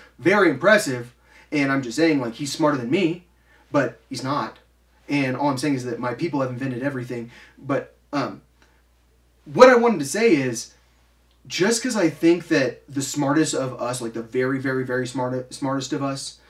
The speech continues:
um, that we should be supreme, doesn't mean that I don't believe black is beautiful, because I think all cultures are beautiful. You don't understand. I am the type of person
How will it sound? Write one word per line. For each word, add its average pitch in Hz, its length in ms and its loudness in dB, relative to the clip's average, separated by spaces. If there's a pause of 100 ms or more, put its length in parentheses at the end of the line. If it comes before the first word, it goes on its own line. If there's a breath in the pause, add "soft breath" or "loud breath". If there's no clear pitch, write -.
(240 soft breath)
um, 113 200 -8
that 117 200 -8
we 139 140 0
should 135 160 -6
be 135 100 -6
supreme, 127 560 -8 (340 soft breath)
doesn't 156 300 0
mean 160 120 4
that 156 100 0
I 143 80 2
don't 147 240 -4
believe 131 320 -2
black 156 240 -2
is 131 80 -8
beautiful, 135 580 -2 (240 loud breath)
because 135 520 -4 (520 soft breath)
I 175 200 -4
think 175 260 -2 (160)
all 156 200 4
cultures 123 400 -8
are 113 40 -10
beautiful. 110 460 -8
You 113 80 -10
don't 190 100 -6
understand. 165 420 -2 (320 loud breath)
I 185 220 2
am 202 160 -2
the 165 60 2
type 170 240 -4
of 139 80 -10
person 127 600 -2